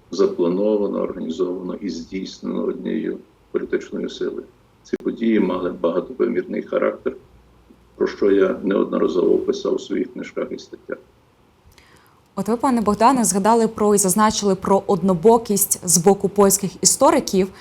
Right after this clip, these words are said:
Speaker 2: І знову ж таки, ви людина, яка тривалий час досліджує питання волинської трагедії. На вашу думку, як воно може бути вирішене? І чи готові польські історики до предметного діалогу з українськими істориками?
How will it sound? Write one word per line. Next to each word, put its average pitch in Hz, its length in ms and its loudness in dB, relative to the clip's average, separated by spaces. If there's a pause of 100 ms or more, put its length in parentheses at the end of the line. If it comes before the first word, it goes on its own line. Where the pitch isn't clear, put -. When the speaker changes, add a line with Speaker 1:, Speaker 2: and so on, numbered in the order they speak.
(160)
Speaker 2:
І 185 60 0
знову 233 200 2
ж - 100 0
таки, 214 180 0
ви 208 120 4
людина, 233 340 4
яка 202 200 2
тривалий 208 360 4
час 202 220 2
досліджує 190 460 2
питання 196 380 2
волинської 185 440 2
трагедії. 180 600 2 (280)
На 190 100 4
вашу 247 280 4
думку, 226 440 2 (140)
як 269 240 6
воно 233 200 2
може 226 300 4
бути 220 280 2
вирішене? 190 680 4 (260)
І 233 80 2
чи - 140 2
готові 214 460 4
польські 214 400 2
історики 220 640 4 (280)
до 254 600 8
предметного 226 680 6
діалогу 160 580 2 (180)
з - 140 -4
українськими 214 680 2
істориками? 147 600 -4